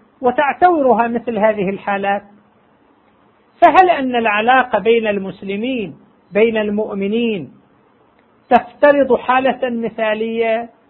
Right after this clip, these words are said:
ما يزعل واحد من الثاني، ما ينزعج واحد من الآخر، ما يحصل ما يسيء من مشاعر شخص إلى آخر؟ كلا، ما داموا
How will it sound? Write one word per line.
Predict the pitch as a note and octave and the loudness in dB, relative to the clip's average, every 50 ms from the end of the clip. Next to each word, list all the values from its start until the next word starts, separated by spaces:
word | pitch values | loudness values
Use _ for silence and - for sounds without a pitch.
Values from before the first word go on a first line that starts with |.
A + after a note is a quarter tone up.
| _ _ - | _ _ -6
ما | G3 G#3 A3+ B3 | -2 0 2 2
يزعل | B3+ A#3 A3 A#3+ A3+ A#3 A3+ | 2 2 0 -2 -4 0 2
واحد | A3 A3+ G#3+ - - A3 A3 | 2 2 2 0 -4 -8 -8
من | G#3 G#3+ G#3 | -8 -8 -8
الثاني، | G3+ G#3 - - A3+ A3+ A3+ G#3 G3+ G3+ G3+ G3+ G#3 A3 A#3 - _ _ _ _ _ _ _ _ - | -8 -8 -10 -10 -8 -8 -8 -8 -8 -8 -8 -8 -10 -12 -16 -20 _ _ _ _ _ _ _ _ -2
ما | G3 A3 A#3+ | 2 4 4
ينزعج | B3+ B3+ B3 A#3+ G3+ A3+ B3+ A#3 A#3+ F#3+ | 4 4 2 0 -2 -2 -2 -2 -2 0
واحد | A3+ A3+ B3 A#3 - - A3 G3+ | 2 2 2 2 0 -4 -8 -8
من | G#3+ G#3+ G#3+ G#3 | -8 -6 -6 -6
الآخر، | G#3 A3 - A3 G#3+ G#3+ G#3 - A3 G#3+ G#3 G3+ G3+ G#3 G#3 - - - _ _ _ _ _ _ _ _ - | -4 -2 0 0 0 0 -2 -2 -2 0 2 2 0 -2 -6 -12 -20 -20 _ _ _ _ _ _ _ _ -2
ما | F#3+ G#3 A#3 | 2 4 6
يحصل | C4 C4+ B3 - - - - B3+ B3 A#3+ A#3 | 6 6 6 4 -2 -6 -6 -4 -4 -2 -2
ما | A#3+ A#3+ A#3+ | -2 0 0
يسيء | A#3 A3+ A3 A3 - B3+ B3 B3 - | 0 -2 -2 -4 -6 -8 -10 -8 -8
من | G#3+ A3 A3+ G#3+ G#3+ | -6 -6 -6 -6 -6
مشاعر | A3 A3 - - A#3 A#3 A#3 G#3+ G#3 A3 G#3+ G#3 G#3 F#3+ - - _ _ _ _ _ | -6 -8 -6 -2 0 0 0 0 0 -2 -2 -2 -2 -4 -8 -14 _ _ _ _ _
شخص | - - - A#3 - - - - | -4 0 0 0 0 -2 -4 -4
إلى | A#3 A3 A3 A3 A3+ A3+ A#3 | -4 -4 -2 0 0 2 2
آخر؟ | A3 A3 - A3+ A3 A3 G#3 - A3+ A3 A3 A3 A3+ A3+ - _ _ _ _ _ _ _ - | 2 2 2 0 0 0 0 0 0 0 2 0 0 -4 -10 _ _ _ _ _ _ _ 0
كلا، | C4 B3+ A3+ G3+ F#3+ F#3 F3+ G3 - - _ _ _ _ _ _ _ _ _ _ _ _ | 2 2 2 0 -2 -2 -2 -4 -8 -16 _ _ _ _ _ _ _ _ _ _ _ _
ما | F#3 G3 G3 G#3 | -4 -2 -2 0
داموا | F#3+ F#3 A#3+ A#3 A3 G#3 F#3+ F3+ E3+ | 2 2 2 2 0 -2 -6 -8 -12